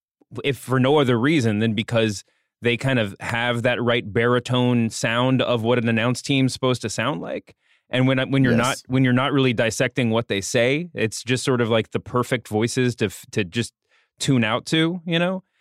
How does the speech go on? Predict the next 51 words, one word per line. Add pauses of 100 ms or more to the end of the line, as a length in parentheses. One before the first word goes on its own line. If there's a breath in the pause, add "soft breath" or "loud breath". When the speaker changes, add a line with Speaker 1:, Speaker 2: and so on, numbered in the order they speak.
(240)
Speaker 1:
Um, (260)
they
make
it
feel
like
a
football
game,
you
know,
at
least,
at
least
by,
uh, (240)
you
know,
at
least
by
the
notes
that
they're
singing. (380 soft breath)
Um, (840)
it, (400)
and (240)
that
said,
Romo
has
been,
as
many
people
have
pointed
out,
a
breath
of
fresh
air
this
season.
I
mean,
he's,